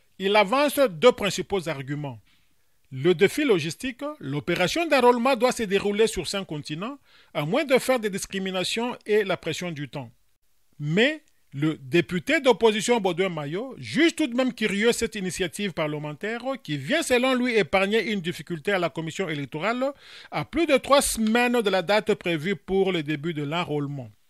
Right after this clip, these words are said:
D'autres dans les milieux diplomatiques voient dans ce possible renoncement un signal inquiétant qui alimente les doutes sur la capacité des autorités congolaises à financer les élections elles-mêmes comme elles ont annoncé, conclut R F I.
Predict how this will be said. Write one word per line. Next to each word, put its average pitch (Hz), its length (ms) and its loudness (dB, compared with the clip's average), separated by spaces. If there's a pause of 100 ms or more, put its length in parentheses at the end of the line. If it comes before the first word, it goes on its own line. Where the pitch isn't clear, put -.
(340)
D'autres 247 520 6
dans 226 240 0
les 185 180 4
milieux 180 320 2
diplomatiques 147 760 -10
voient 226 380 2
dans 294 140 0
ce 254 140 0
possible 233 580 0
renoncement 190 500 -2
un 208 120 -2
signal 170 360 -4
inquiétant 156 540 -8 (320)
qui 175 100 -2
alimente 170 460 2
les 240 180 6
doutes 233 420 -2
sur 247 240 -6
la 214 120 4
capacité 196 580 -2
des 175 200 -2
autorités 165 400 -4
congolaises 175 640 -4 (160)
à 135 120 -6
financer 170 480 -4
les 233 240 0
élections 220 340 -2
elles-mêmes 208 760 -2
comme 196 240 -2
elles 156 260 -4
ont 175 100 -8
annoncé, 147 540 -6 (360)
conclut 202 540 -4 (320)
R 196 280 4
F - 160 -14
I. 127 160 -8